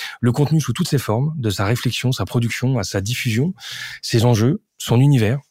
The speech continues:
ses outils et ses tendances avec une référence en la matière. Merci Alexis de, de passer nous voir sur le micro d'Innovation Leaders.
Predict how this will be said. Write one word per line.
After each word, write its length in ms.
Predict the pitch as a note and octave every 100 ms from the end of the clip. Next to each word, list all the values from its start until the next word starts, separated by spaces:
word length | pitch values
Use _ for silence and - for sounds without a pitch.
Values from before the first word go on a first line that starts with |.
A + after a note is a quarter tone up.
| -
ses 200 | - A2+
outils 300 | B2 - C#3
et 40 |
ses 120 | -
tendances 380 | G#2+ A2+ G#2 C3+
avec 160 | G2+ -
une 80 | G2
référence 420 | G2+ G#2 A#2 A#2+
en 60 |
la 80 | F#2+
matière. 320 | F2+ - E2 D#2+ - - - -
Merci 360 | B2 A#2+ E3
Alexis 300 | C#3+ B2+ -
de, 260 | C3+ A2+ G#2
de 80 | G#2
passer 240 | G#2+ A2
nous 100 | G#2+
voir 160 | C3 D#3
sur 120 | A2
le 40 |
micro 200 | G#2+ G2+
d'Innovation 340 | G#2 G#2 G2 G2+
Leaders. 280 | G2 G2